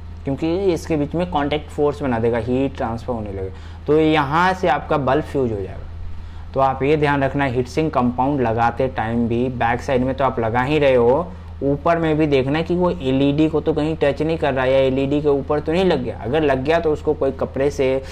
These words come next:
या कोई चीज़ से उसको साफ कर लिया करो, Right। So ये तो हो गया Cropton India का, अ, हीट सिंक कंपाउंड। ये general हीट सिंक compound जो market में चल रहा है, वो मैं आपको लगा के दिखाता हूँ।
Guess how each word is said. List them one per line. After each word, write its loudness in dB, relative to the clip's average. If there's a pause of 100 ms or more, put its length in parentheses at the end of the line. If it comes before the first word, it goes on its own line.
(220)
या 0
कोई 2
चीज़ -2
से 0
उसको -2
साफ -2
कर 0
लिया -4
करो, -12 (680)
Right। -2 (440)
So 4
ये 6
तो 0
हो 4
गया 0
Cropton 0
India 2
का, 2 (380)
अ, 2
हीट -4
सिंक -8
कंपाउंड। -10 (300)
ये 4
general 2
हीट 0
सिंक -2
compound 2
जो 2
market -2
में 0
चल -6
रहा -6
है, -8 (360)
वो 0
मैं 0
आपको 0
लगा 0
के -8
दिखाता -12
हूँ। -12